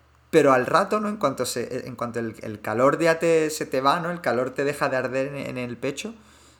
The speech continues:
te entra un vértigo de, el, ese vértigo, ese vacío, ¿no? Ese mirar al abismo de, "¿Y ahora qué?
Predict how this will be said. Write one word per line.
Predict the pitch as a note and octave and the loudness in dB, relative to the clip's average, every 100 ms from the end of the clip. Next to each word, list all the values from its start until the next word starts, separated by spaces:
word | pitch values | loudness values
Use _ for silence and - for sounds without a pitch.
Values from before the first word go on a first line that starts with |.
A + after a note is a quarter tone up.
| - | -10
te | G#2+ | -8
entra | G#2 | -6
un | A#2 | -4
vértigo | A#2+ C3 G2 G2+ | -4 -4 -8 -8
de, | G2 F#2 - _ - | -8 -10 -16 _ -12
el, | G2+ G2+ | -10 -8
ese | B2 C#3 | -2 2
vértigo, | C#3+ C#3+ C3+ | 2 2 0
ese | B2 D#3 | 2 4
vacío, | C#3+ C#3 D3 D3 C#3 | 2 2 -2 -2 -4
¿no? | D3+ - _ _ _ _ | -8 -12 _ _ _ _
Ese | - - D3 | -6 -2 -2
mirar | D3 C#3+ C#3 | 2 4 6
al | C3+ | 4
abismo | C#3 D#3 D3+ C3+ | 2 -2 -2 0
de, | A#2+ - - _ _ - | 0 -2 -16 _ _ -14
"¿Y | G2 | -6
ahora | G2+ A#2 | -4 -4
qué? | A2+ A#2+ | -6 -10